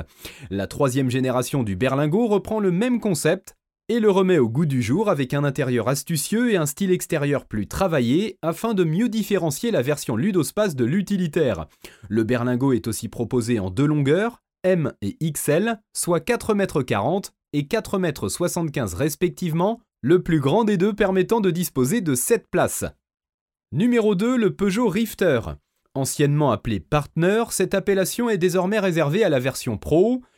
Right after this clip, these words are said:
Pour les particuliers, on parlera du Peugeot Rifter. Un cran au-dessus du Berlingo en matière de finition, il propose de petits détails comme le volant compact du iCockpit et un design extérieur plus affirmé avec des lignes façon crossover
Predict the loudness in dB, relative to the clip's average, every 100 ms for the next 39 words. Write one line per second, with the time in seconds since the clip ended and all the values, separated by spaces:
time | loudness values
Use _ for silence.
0 | _ -4 -2 -2 -2 -2 -2 -4 -2 0
1 | 0 0 -4 -4 0 0 2 2 2 0
2 | -2 0 2 2 2 0 2 2 2 -4
3 | _ -20 -20 _ -4 -2 -2 -4 -2 -2
4 | -2 0 0 2 0 0 0 2 2 2
5 | 0 -2 -4 -4 -6 -4 -2 -2 -2 0
6 | 0 -4 -2 -4 0 -2 0 -2 -2 -4
7 | -4 -2 0 0 0 0 0 0 0 0
8 | 0 0 0 -2 -2 0 -2 -2 -6 -6
9 | -4 -2 0 -2 -2 -2 -2 -2 -14 _
10 | _ -2 0 0 0 0 0 -4 -2 -2
11 | 0 -2 -2 -2 0 -2 -2 -2 0 0
12 | 0 -2 -2 0 0 0 -2 -2 -4 -4
13 | -4 0 2 2 0 0